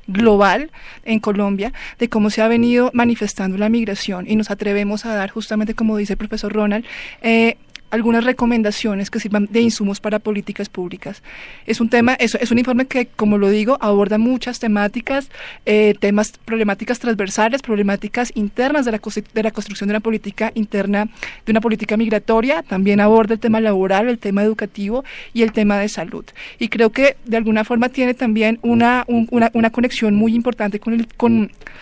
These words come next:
el programa que hoy estamos haciendo, y es la internacionalización, donde creemos que justamente al no existir una política migratoria integral, eh, creo que antes de todo se necesita una voluntad política, una voluntad política que de alguna forma el gobierno Duque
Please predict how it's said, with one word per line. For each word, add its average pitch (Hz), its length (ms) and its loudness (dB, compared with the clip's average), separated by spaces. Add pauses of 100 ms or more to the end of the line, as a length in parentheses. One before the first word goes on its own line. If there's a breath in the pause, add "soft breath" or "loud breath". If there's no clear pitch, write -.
(120)
el 226 100 -2
programa 214 300 4
que 214 100 -6
hoy 220 80 0
estamos 208 420 -4
haciendo, 190 380 -6
y - 20 -2
es 196 60 -2
la 214 80 2
internacionalización, 208 1120 -4 (320 loud breath)
donde 226 200 2
creemos 214 380 2
que 254 120 -4
justamente 220 680 0
al 208 260 0
no 233 120 4
existir 254 420 -2
una 214 160 0
política 196 540 -6 (320 loud breath)
migratoria 208 720 2
integral, 202 580 0 (320 loud breath)
eh, 226 320 4
creo 220 220 0
que 247 220 2
antes 233 360 0
de 240 80 2
todo 214 220 0
se 226 80 0
necesita 220 260 0
una 220 100 4
voluntad 220 440 2
política, 208 560 -2
una 214 100 4
voluntad 226 380 2
política 226 480 -2
que 240 280 -2 (280 loud breath)
de 226 80 4
alguna 214 240 4
forma 240 220 4
el 233 40 2
gobierno 214 480 4
Duque 240 420 2